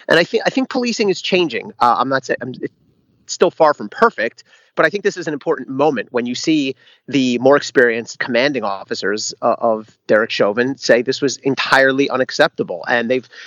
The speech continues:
said that from the start, and they're saying it now on the stand under oath. It's very rare to see that. And I think it's making a big impact on the jury, because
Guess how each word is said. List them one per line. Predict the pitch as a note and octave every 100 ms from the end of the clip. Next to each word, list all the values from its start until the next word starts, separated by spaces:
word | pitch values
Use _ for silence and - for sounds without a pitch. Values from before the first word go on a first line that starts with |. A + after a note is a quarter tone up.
| -
said | - - G#3+
that | G#3+ -
from | D#3+
the |
start, | - - G#2+ D#3
and | D#3+
they're | C#3
saying | - D3+ D#3+
it |
now | D#3 D#3
on | D3
the | D3
stand | - E3+ F#3+
under | C#3+
oath. | G#3 -
It's | B2+
very | D3 A3+ B3+
rare | A#3 A3+
to | G3+
see | - G#3
that. | C3 F2 - C3+
And | B2 B2+ - - - -
I | D3
think | F#3+
it's | F#3+ -
making | E3 E3 E3
a | B2 _
big | F#3 F3 E3
impact | D#3+ D#3+ -
on | C3
the | B2
jury, | G#3 F#3+
because | G#2+ - -